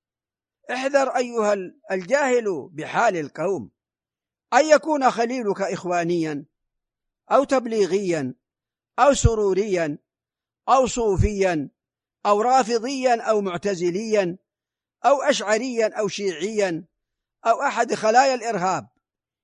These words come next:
من الدواعش أو النصرة أو القاعدة أو حزب الشيطان أو علمانيا أو ليبراليا، فكل هذه الفرق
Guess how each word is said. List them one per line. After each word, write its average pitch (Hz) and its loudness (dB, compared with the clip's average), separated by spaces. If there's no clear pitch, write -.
من 247 -2
الدواعش 214 2
أو 226 4
النصرة 202 0
أو 226 6
القاعدة 208 2
أو 226 4
حزب 247 -2
الشيطان 220 0
أو 220 2
علمانيا 226 0
أو 208 -2
ليبراليا، 196 -4
فكل 302 -2
هذه 214 4
الفرق 175 2